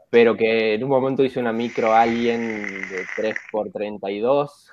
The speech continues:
<laughs> que era un no, un no, me dejé la, la vista, ¿viste? Pero digo, bueno, puse el alien, ese ato lo venía usando siempre y me daba el mismo resultado que con una, con una Clapton o con un alambre desnudo.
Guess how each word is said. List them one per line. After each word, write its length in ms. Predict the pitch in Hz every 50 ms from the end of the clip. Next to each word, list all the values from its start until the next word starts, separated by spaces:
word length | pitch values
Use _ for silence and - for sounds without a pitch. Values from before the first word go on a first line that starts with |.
| - - - - - - _ _ _ _
<laughs> 500 | _ _ _ _ _ _ _ _ - _
que 80 | 107 110
era 160 | 110 113 113
un 160 | 113 117 113
no, 240 | 113 110 110 110 104 117
un 180 | 113 110 110
no, 160 | 113 117 131
me 180 | 117 120 117 110
dejé 360 | 110 110 117 117 - 127 127
la, 180 | 127 117 117 113
la 140 | 110 110 107
vista, 400 | 123 131 139 - - - 117 110
¿viste? 320 | 113 123 120 - 123 113
Pero 160 | 110 104 104
digo, 180 | 110 107 113 110
bueno, 180 | 104 107 110 -
puse 260 | - 131 135 - -
el 80 | 113 110
alien, 280 | 113 120 123 120 117 120
ese 180 | 120 - 117
ato 160 | 113 - 117
lo 80 | 110 107
venía 260 | 107 104 110 117 117
usando 320 | 110 - - 113 110 110 98
siempre 560 | - 110 110 123 123 123 131 131 - 117 113
y 80 | 107
me 140 | 98 101 95
daba 180 | 101 110 110 107
el 80 | 98
mismo 240 | 101 113 120 120 110
resultado 560 | 104 101 - _ 92 92 92 110 110 107 95
que 100 | 90 82
con 160 | - - 80 85
una, 300 | 82 82 82 80 82 _ _
con 180 | - 76 78
una 300 | 85 85 82 82 80 80 _ _
Clapton 540 | _ 101 92 95 98 - - 104 98 95 85
o 60 | 80 -
con 160 | 82 80 87
un 120 | 85 87
alambre 380 | 85 80 82 85 90 90 90 92
desnudo. 560 | 85 82 - 92 95 101 107 117 131 131 -